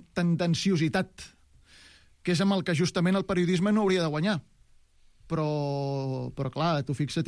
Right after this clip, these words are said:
que ara tot és molt partidista, tot va... Si tu treballes a un mitjà de comunicació que pensa X,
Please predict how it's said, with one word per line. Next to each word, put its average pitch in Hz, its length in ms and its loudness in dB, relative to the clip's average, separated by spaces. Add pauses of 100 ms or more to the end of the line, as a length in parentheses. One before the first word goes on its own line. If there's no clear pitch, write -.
(100)
que 160 100 0 (240)
ara 165 140 0 (500)
tot 175 220 0
és 165 100 0
molt 170 300 4
partidista, 165 600 0
tot 147 220 -4
va... 160 720 0
Si 151 240 -4
tu 185 140 -2
treballes 185 400 0
a - 20 0
un 180 80 2
mitjà 175 240 0
de 175 80 0
comunicació 170 640 2
que 160 140 -2
pensa 175 380 2
X, - 400 -2